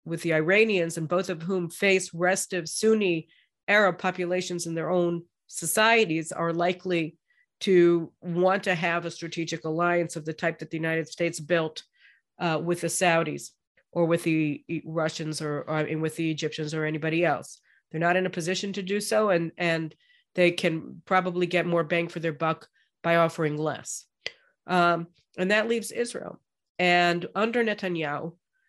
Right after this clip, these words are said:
when Netanyahu was leading the fight against the Iran nuclear deal, the, I-, the, the Sunnis, uh, believed that Israel would be willing to and capable of replacing the United States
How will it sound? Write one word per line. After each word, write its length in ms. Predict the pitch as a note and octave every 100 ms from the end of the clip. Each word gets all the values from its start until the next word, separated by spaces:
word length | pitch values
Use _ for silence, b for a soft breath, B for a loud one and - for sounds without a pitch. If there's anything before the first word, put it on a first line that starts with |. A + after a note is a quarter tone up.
| _ _
when 160 | F3+ F3+
Netanyahu 480 | F#3+ A3 G3+ G#3 G3+
was 200 | F3+ E3
leading 420 | E3+ G#3 A3 G#3
the 120 | F3
fight 340 | E3+ G3 E3+ D#3
against 380 | D#3 E3+ E3+
the 80 | F#3
Iran 340 | E3+ F3 F3 F#3
nuclear 400 | C4+ C4+ G#3 E3+
deal, 400 | - D#3 D#3 D#3
the, 160 | E3
I-, 200 | D#3+ D#3+ -
the, 380 | D#3+ D#3+ D#3 D3+ D3+
the 260 | D#3+ D3+
Sunnis, 560 | D3 - G#3 F3+ E3+ E3+ _ b b b b -
uh, 440 | F3 E3 D#3+ D#3 G2 D3+ _ _
believed 680 | - E3+ A3 A3+ D#3+ - - E3+ E3
that 200 | E3+ D#3+
Israel 480 | G3 F3 F3+ F3
would 260 | E3 E3+ D#3
be 140 | F3
willing 540 | E3 E3+ A3 G#3 G#3+ G#3+
to 300 | - G#3 G#3+
and 260 | F#3 G3 G#3+
capable 580 | F#3+ F#3+ F3+ E3+ F3
of 460 | - D#3+ D#3 D#3 - _ b _
replacing 580 | F3+ F3 - G#3 A3 G#3+
the 80 | G3
United 400 | F#3 F3 E3 E3+
States 600 | - E3+ E3+ F#3+ -